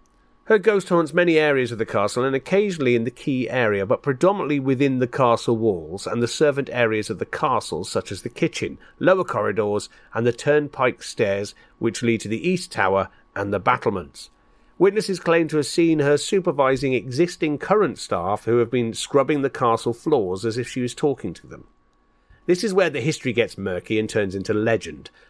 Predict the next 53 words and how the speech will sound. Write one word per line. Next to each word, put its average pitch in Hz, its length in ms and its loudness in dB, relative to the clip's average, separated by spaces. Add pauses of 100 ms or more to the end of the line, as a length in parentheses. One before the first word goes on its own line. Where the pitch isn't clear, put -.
(140)
as 120 120 0
another 185 360 4
story 107 300 0
claims 113 540 -2
the 117 320 -6
Grey 143 340 2
Lady 143 420 0
Castle 151 520 2
ghost 110 420 -2
was 120 140 2
a 135 60 2
woman 123 420 2
that 117 180 -4
ended 135 300 0
up 107 200 2
locked 127 320 0
in 135 80 -2
the 131 100 0
dungeons 120 560 0
with 113 140 -2
two 143 240 2
other 196 200 4
women 107 400 -2
and 131 160 -4
died 92 260 0
of - 80 -14
starvation. 104 800 0 (540)
They 131 100 4
were 165 100 6
locked 185 240 2
in 180 60 -2
the 180 80 -2
castle 151 360 0
dungeons 113 420 0
because 120 340 -2
they 113 120 2
had 110 240 0 (100)
the 117 100 4
Black - 440 -14
Death, 113 320 -2 (280)
so 208 160 -2
maybe 160 480 2 (160)
the 147 100 0
perfect 196 420 2
time 113 340 0
during 120 200 4
this 110 160 -4
lurgy 123 400 2
outbreak 107 380 -6
for 113 80 -4
them 101 160 -2
to 117 120 -2
reappear. 98 640 -2